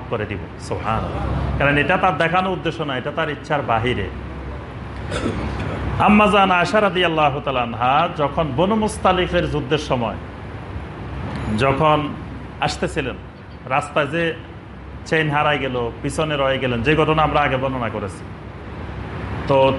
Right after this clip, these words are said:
তিনি তখন বসেছিলেন। তো বসে থাকার পরে তখন পিছন থেকে হঠাৎ করে আসছিলেন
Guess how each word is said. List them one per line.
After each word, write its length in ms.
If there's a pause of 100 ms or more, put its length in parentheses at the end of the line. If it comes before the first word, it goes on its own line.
তিনি 220
তখন 340
বসেছিলেন। 500 (1400)
তো 180
বসে 240
থাকার 340
পরে 460 (720)
তখন 440 (100)
পিছন 340
থেকে 260
হঠাৎ 440 (100)
করে 160
আসছিলেন 580